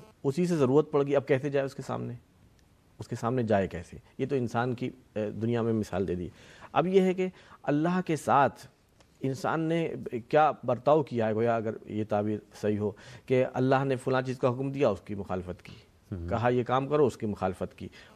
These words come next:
Speaker 1: فلاں کام نہ کرو، اس کو انجام دے دیا، اللہ کی مخالفت کرتا چلا جا رہا ہے، کرتا چلا جا رہا ہے، اور اس کے بعد پھر اب ضرورت پڑی ہے اللہ کی، اب کیا کرے؟ اس کیفیت اور اس situation کو مد نظر رکھتے ہوئے اب دیکھیے، میں اگر اس کو، آ،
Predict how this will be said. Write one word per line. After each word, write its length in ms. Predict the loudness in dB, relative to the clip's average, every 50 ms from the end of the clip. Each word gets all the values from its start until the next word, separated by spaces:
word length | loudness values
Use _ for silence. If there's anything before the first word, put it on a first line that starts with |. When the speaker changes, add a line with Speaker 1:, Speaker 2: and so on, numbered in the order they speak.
| -6 0
Speaker 1:
فلاں 200 | 2 2 2 4
کام 200 | 4 2 2 2
نہ 120 | 2 0
کرو، 240 | 2 4 6 6 6
اس 120 | 4 2
کو 100 | -2 -4
انجام 280 | -4 0 0 0 0 2
دے 120 | 0 0
دیا، 220 | 0 0 -2 -2 -4 -6 -12 _ -20 _ _ _ _ -8
اللہ 200 | -2 2 2 2 2 2
کی 60 | 0
مخالفت 480 | -4 -4 0 0 0 0 0 -4 -6 -4
کرتا 200 | -6 -2 -2 -4
چلا 240 | -2 -2 -2 0 -2
جا 120 | -2 -2
رہا 80 | -4 -6
ہے، 60 | -6
کرتا 280 | -8 -8 -4 -4 -4
چلا 200 | -2 -2 -4 -4
جا 140 | -4 -4 -6
رہا 160 | -8 -10 -14
ہے، 60 | -16 -20 -20 _ -20 -20 -20 -20 -20 -20 -16 -2
اور 140 | 0 0 0
اس 160 | 0 -2 4
کے 100 | 6 6
بعد 160 | 8 8 6 4 -2 _ _ _ _
پھر 200 | 2 4 4 4 6
اب 300 | 4 4 4 2 -4 -8
ضرورت 360 | -2 0 0 4 4 4 4 4
پڑی 180 | 0 2 4
ہے 60 | 4
اللہ 160 | 4 6 4 2 2 2
کی، 80 | -2 -10 -14 -14 -12 -10
اب 80 | -10 -10
کیا 200 | 0 2 2 2
کرے؟ 180 | 2 0 -4 -4 -10 _ _ _ _ _ _ _ _ _ _ _ _ _ _ _ _ _ -20 _ -2
اس 220 | -2 -2 -2 0
کیفیت 440 | 2 4 4 4 2 0 0 0 0
اور 80 | 0 -4
اس 200 | -4 -6 -8 -18 _ _ -12
situation 540 | -6 -6 -6 -4 -2 -4 -2 0 0 0 4
کو 160 | 4 4 4
مد 180 | 4 2 2
نظر 220 | 2 0 2 2 0
رکھتے 220 | -2 -2 0 -2
ہوئے 180 | 0 0 0 -2 -2 -8 -20 -20 -12 -8
اب 140 | -4 -2 -2
دیکھیے، 200 | 0 0 0 0
میں 200 | 2 2 2 4
اگر 180 | 4 4 2
اس 140 | 2 0 -2
کو، 260 | 0 2 2 2
آ، 20 | 2